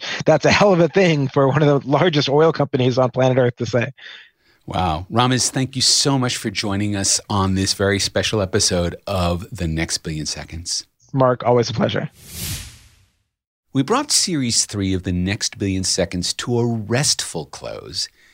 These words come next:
Speaker 2: in conversation with my friend Tiffany Shlain. Now, last year, Tiffany published twenty-four six,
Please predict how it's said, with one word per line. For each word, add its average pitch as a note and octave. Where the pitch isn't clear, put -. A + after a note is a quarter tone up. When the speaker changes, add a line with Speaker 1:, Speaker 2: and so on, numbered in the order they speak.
Speaker 2:
in F2+
conversation A#2+
with F2
my F2
friend D#2
Tiffany D#2+
Shlain. C2+
Now, E2
last C3
year, A2
Tiffany C3
published F#2+
twenty-four F2+
six, -